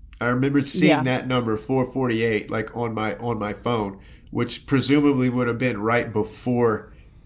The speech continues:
Speaker 1: this experience started, because that would still be, it would still be dark outside, um, during the
Speaker 2: Yeah.
Speaker 1: summer.
Speaker 2: Yeah.
Speaker 1: Um, it here,
Speaker 2: Yeah.
Speaker 1: here where I'm at in Texas.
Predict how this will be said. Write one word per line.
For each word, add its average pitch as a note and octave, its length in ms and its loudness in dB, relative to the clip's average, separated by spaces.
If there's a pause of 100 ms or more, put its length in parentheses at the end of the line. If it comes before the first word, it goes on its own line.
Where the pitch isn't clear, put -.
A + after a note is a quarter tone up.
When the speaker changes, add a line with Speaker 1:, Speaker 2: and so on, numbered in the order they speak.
(140)
Speaker 1:
this A#2 180 -2
experience A2 600 -2
started, A2 360 0
because A2 340 -2
that A2+ 180 2
would G#2+ 120 -4
still A#2+ 300 0
be, A2 420 -2
it A#2+ 80 -4
would G#2+ 160 -4
still A#2 220 -2
be G#2 140 -2
dark G#2 340 0
outside, F#2 580 -4 (800)
um, G2 380 -4 (360)
during A2+ 220 0
the F3+ 60 2
Speaker 2:
Yeah. D#3+ 80 4
Speaker 1:
summer. G2 480 -2 (500)
Speaker 2:
Yeah. E3 280 -10 (380)
Speaker 1:
Um, G2 360 -6 (280)
it A2+ 140 -6
here, G#2 440 -4 (180)
Speaker 2:
Yeah. D#3 320 -6
Speaker 1:
here G#2+ 200 -2
where G2 140 -2
I'm F#2+ 140 -6
at G2+ 180 -4
in G2+ 80 -12
Texas. G2 600 -6